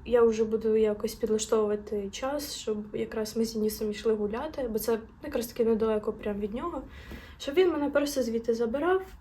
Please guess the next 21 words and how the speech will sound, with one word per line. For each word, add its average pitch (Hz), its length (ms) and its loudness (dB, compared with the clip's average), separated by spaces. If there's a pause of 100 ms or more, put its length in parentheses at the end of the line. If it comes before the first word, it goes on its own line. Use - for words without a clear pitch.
(380)
і 302 80 -10
все. - 300 -10 (1120)
Я 262 180 8
ще 247 140 0
додам 247 360 2
просто, 240 420 6
я 247 160 8
знаю, 254 280 4
що 233 200 -4
воно 262 200 2
ніколи 339 460 6
нічого 262 300 0
не 254 60 6
впливає, 277 540 4
але 226 160 2
просто, 233 380 2 (680)
е, 220 520 4
що - 180 2
я 254 260 6
була 226 640 2
одягнена 240 800 0